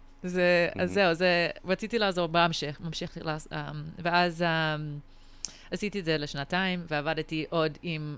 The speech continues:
Speaker 2: עוד, עברתי לתפקיד אחר בתוך אותו ארגון, לעזור לעולים חדשים לפני העלייה. אז במקום אחרי העלייה, עשיתי שנה לפני. אה, זה פחות התחברתי עליו, כי זה ממש הרגשתי כמו סיילסמן. You know, התקשרתי,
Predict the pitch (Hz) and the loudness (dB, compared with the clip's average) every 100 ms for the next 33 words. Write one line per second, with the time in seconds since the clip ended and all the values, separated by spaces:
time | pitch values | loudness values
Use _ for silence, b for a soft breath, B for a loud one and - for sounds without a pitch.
0 | - 170 160 - 127 - - - - - | -6 -2 -2 -2 -8 -12 -16 -14 -12 -2
1 | 180 175 202 214 170 165 - 180 170 175 | 0 4 2 2 -2 -4 -4 -4 -2 -2
2 | 170 165 170 165 - - 165 180 170 147 | -2 -2 -2 -2 -4 -10 -4 2 2 2
3 | 160 240 370 - B B 165 160 175 175 | 0 0 -2 -10 B B 0 2 2 0
4 | - 151 143 139 - 170 185 165 160 156 | 0 0 0 0 0 0 0 -4 -6 -6
5 | 151 170 180 170 151 143 113 - - - | -6 -2 0 2 2 0 -2 -6 -10 -20
6 | - - 143 170 165 185 170 143 - 254 | -14 -10 -8 -6 -4 -2 -2 -4 0 0
7 | 247 214 202 180 - 185 - 185 180 160 | 2 0 -2 -6 -12 -10 -6 -6 -4 -4
8 | 151 147 - 262 311 - B B B B | -2 -4 -2 -2 -2 -6 B B B B
9 | - 208 208 226 302 262 226 220 214 - | 0 2 2 2 2 2 0 -2 -4 -4
10 | 208 220 226 220 220 214 170 165 156 151 | 0 0 2 2 2 0 -4 -2 -2 -2
11 | 170 160 160 160 151 165 147 143 - 143 | -2 -2 -2 -2 -6 -6 -6 -6 -2 0
12 | 143 147 143 139 - B B B - 156 | 0 -4 -4 -4 -10 B B B -6 -4
13 | 151 - 151 170 151 - 151 | -4 -6 -4 -2 -2 -4 -6